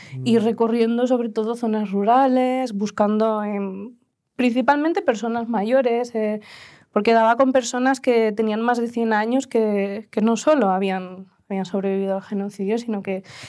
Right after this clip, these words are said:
Speaker 1: tenían barbaridad de, de historias superinteresantes que contar.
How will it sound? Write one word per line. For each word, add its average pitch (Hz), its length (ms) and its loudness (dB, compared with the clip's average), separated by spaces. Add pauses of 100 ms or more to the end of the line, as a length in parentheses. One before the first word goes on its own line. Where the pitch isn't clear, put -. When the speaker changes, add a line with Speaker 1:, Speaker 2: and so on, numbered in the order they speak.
(140)
Speaker 1:
tenían 202 320 2
barbaridad 214 480 2
de, 208 800 -6 (360)
de 208 120 0
historias 202 420 -4
superinteresantes 196 800 -6
que 208 140 -12
contar. 202 480 -2